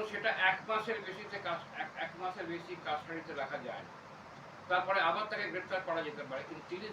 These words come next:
দিনের বেশি কা-, কাস্টাডি হবে না। পরবর্তী সময়ে একত্রিশ দিন যখন হয়ে যাবে, তখন আবার তাকে অ্যারেস্ট করা যেতে পারে, যদি সে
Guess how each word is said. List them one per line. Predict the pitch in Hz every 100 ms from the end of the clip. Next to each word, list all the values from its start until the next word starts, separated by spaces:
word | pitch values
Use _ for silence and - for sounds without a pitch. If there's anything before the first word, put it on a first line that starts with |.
| 165
দিনের | 175 185
বেশি | 160 160 160 175
কা-, | 165 -
কাস্টাডি | 139 - - 135
হবে | 113 -
না। | - - - - - - - - - - -
পরবর্তী | - 214 427 214
সময়ে | 214 196 202 185 175
একত্রিশ | - 202 196
দিন | 196
যখন | 185 180 185
হয়ে | 170 180
যাবে, | 180 190
তখন | 175 180 165
আবার | 160 165
তাকে | 160 151
অ্যারেস্ট | 135 -
করা | 120 113
যেতে | 104 104 -
পারে, | - 107 110
যদি | 147 165
সে | 160